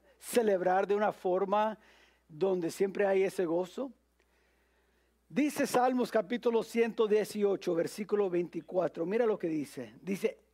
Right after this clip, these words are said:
"Este es el día que hizo Jehová, nos gozaremos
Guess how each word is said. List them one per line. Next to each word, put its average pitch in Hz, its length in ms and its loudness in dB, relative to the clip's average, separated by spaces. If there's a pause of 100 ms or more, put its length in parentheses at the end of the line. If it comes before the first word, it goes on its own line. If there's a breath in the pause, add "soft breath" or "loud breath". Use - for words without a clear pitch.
(220)
"Este 254 640 0
es - 140 -4
el 180 140 0
día 208 340 -2
que 185 120 -4
hizo 196 300 -2
Jehová, 190 480 0 (760 soft breath)
nos 190 280 2
gozaremos 202 960 0